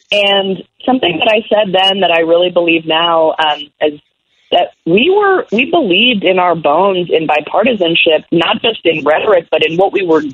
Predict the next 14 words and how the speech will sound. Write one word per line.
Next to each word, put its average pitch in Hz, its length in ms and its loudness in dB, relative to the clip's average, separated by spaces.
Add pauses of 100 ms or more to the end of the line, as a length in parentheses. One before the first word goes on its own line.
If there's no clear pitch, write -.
doing 208 500 2
in 156 140 -2
the 147 100 0
administration 151 840 -2 (340)
of - 320 -2
working 190 560 0
with 165 240 2 (140)
Republicans, 175 920 0 (220)
working 190 480 0
with 180 100 -4
independents 160 760 -2
on 156 140 0
the 156 80 -2
ground 143 600 0